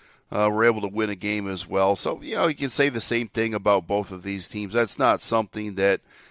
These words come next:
may be a little bit worrisome as far as their execution, uh, down the stretch. And, yeah, with Marcus Smart, they seem to <laughs> lose their mind, uh, every once in a while. But, um, I, I, I think it's still,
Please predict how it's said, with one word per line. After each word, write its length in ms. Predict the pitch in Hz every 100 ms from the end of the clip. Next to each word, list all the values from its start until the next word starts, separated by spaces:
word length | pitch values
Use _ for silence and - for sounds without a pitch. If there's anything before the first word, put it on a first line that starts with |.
| _
may 180 | 247 214
be 120 | 196
a 60 | 185
little 220 | 180 170
bit 160 | 160 151
worrisome 520 | 139 151 143 156 143
as 120 | 123
far 240 | - 131 127
as 140 | 117
their 160 | 110 101
execution, 800 | 123 - - 127 120 - 123 123 _ _ - _ -
uh, 280 | 107 107
down 280 | 104 113 123
the 80 | 117
stretch. 580 | - - 110 113 110 -
And, 240 | 95 87
yeah, 200 | 87 107
with 200 | 95 95
Marcus 360 | 110 113 104 95
Smart, 280 | 107 110 -
they 120 | 95
seem 260 | - 110
to 80 | 101
<laughs> 40 | -
lose 240 | 131 -
their 100 | 123
mind, 560 | 113 120 123 127 120 - - - - - 113
uh, 320 | 113 113 107
every 240 | 139 143 127
once 320 | 123 123 -
in 100 | 110
a 60 | 98
while. 560 | 110 120 110 101 98
But, 400 | 95 101 101 -
um, 280 | 110 107 127
I, 200 | 202 208 - -
I, 140 | 156 -
I 80 | 160
think 260 | - 190 143
it's 160 | 120
still, 440 | - 143 143 135